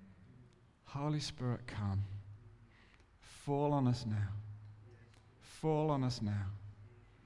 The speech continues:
I pray for the fruit of the Holy Spirit to be manifest in our lives. Love, joy, peace, patience, kindness, goodness, faithfulness, self-control.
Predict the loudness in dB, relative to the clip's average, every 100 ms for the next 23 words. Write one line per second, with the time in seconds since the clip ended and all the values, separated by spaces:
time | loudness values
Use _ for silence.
0 | -20 -20 -20 _ _ -10 0 2 2 -2
1 | -4 0 4 4 2 2 4 4 2 0
2 | 2 2 0 -2 0 2 2 2 2 2
3 | 2 2 2 4 4 4 2 -2 -6 -10
4 | -14 -20 -20 -20 -14 -2 2 4 4 0
5 | -6 -14 -18 -20 -20 -16 -6 0 0 0
6 | -2 -10 -18 -20 -20 -20 -16 -4 0 0
7 | -2 -8 -8 -14 -20 -20 -20 -14 -6 -2
8 | -2 -2 -2 -2 -4 -8 -4 0 2 4
9 | 4 4 0 0 0 2 2 2 0 2
10 | 0 -2 0 2 2 -2 -8 -4 0 0
11 | 0 -2 0 0 0